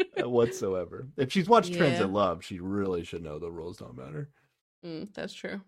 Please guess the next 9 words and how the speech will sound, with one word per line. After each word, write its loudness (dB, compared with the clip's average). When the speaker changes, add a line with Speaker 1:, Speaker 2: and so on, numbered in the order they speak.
Speaker 1:
Yeah. -18
All -2
right. -4
Well, -4
I'm 2
really 2
enjoying -8
this -14
season. -12